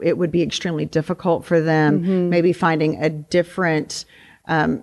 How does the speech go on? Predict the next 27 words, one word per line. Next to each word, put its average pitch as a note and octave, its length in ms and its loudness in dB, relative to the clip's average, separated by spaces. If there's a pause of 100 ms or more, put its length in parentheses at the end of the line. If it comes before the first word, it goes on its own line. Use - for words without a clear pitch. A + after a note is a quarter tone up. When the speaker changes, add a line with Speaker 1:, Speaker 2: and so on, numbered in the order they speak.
Speaker 1:
educational E3+ 540 0
environment D#3+ 560 0
than D#3 120 2
Speaker 2:
Mm-hmm. F3 100 0
Speaker 1:
E - 40 4
C F3 180 2
H D3+ 180 0
S D3 180 -2
would D#3 140 -2
be D#3 180 2
better D3+ 320 -2
for D#3 220 -2
their E3 320 2
success. C#3 680 -2
Speaker 2:
Yes. - 480 -6
Speaker 1:
Um, F3+ 160 -2
and G3+ 140 2
so A3 140 2
that G#3 160 2
is F3+ 180 0
an E3 220 2
important D#3+ 580 -4
part - 300 -2
of D3+ 160 -4
the D3+ 80 -4
process. F#3 640 -4
Speaker 2:
Mm-hmm. G#3 360 0